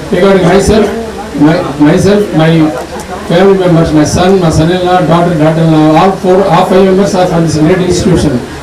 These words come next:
That's why I'm contributing five lakhs to this M C N center in front of you.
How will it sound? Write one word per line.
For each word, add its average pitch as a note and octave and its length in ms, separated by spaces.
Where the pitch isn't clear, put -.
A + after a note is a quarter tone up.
That's E3+ 220
why A3 240
I'm D#3+ 180
contributing F3+ 640
five F#3+ 240
lakhs F#3 320
to - 60
this F#3+ 180
M F#3 140
C F#3 160
N E3 60
center D#3+ 360
in F#3+ 160
front E3 240
of D3 80
you. C#3+ 120